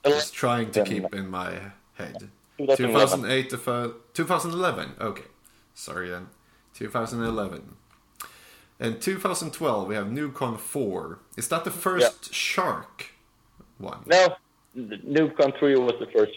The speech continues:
Speaker 2: Shark.
Speaker 1: Okay, then, then let's jump into the Shark. What is the Shark? The all-elusive Shark who everyone <laughs> wants.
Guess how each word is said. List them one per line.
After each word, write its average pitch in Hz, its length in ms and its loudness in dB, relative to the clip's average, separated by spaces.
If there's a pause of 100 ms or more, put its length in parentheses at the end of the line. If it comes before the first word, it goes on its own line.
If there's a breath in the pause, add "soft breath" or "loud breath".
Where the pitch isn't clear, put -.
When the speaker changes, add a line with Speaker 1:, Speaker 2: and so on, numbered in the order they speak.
(120)
Speaker 2:
Shark. 95 220 4 (380 soft breath)
Speaker 1:
Okay, 175 280 2
then, 208 400 0
then 202 200 0
let's 202 180 0
jump 165 260 0
into 139 220 -2
the 113 100 0
Shark. - 460 0 (840 soft breath)
What 170 460 0
is 120 420 0 (100)
the 101 300 -4
Shark? - 600 -4 (240)
The 117 200 -2
all-elusive 143 1000 0
Shark 113 460 0
who - 240 2
everyone 120 480 4
<laughs> 107 120 -2
wants. - 460 -8